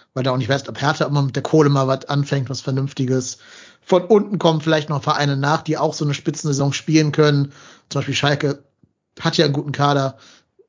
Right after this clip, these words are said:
Die können auch mal durchstarten, irgendwie so Union Berlin-mäßig. Also, ja, du hast jetzt eine einmalige Chance. Du wirst auch vielleicht ein paar Spieler verkaufen müssen im Sommer. Dann hast du wieder eine ganz andere Mannschaft. Dann kommt wieder ein Umbruch. Also diese Chance ist jetzt halt da und sollte auch,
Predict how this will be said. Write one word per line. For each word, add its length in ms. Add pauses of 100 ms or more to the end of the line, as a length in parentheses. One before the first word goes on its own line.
(160)
Die 100
können 160
auch 80
mal 120
durchstarten, 460
irgendwie 100
so 100
Union 280
Berlin-mäßig. 720
Also, 300 (600)
ja, 340 (760)
du 100
hast 200
jetzt 200
eine 100
einmalige 400
Chance. 420 (420)
Du 120
wirst 220
auch 120
vielleicht 240
ein 20
paar 120
Spieler 280
verkaufen 520
müssen 280
im 140
Sommer. 320
Dann 100
hast 160
du 40
wieder 80
eine 80
ganz 200
andere 220
Mannschaft. 480 (440)
Dann 120
kommt 160
wieder 100
ein 80
Umbruch. 460
Also 100
diese 220
Chance 340
ist 120
jetzt 180
halt 140
da 120
und 180
sollte 380
auch, 280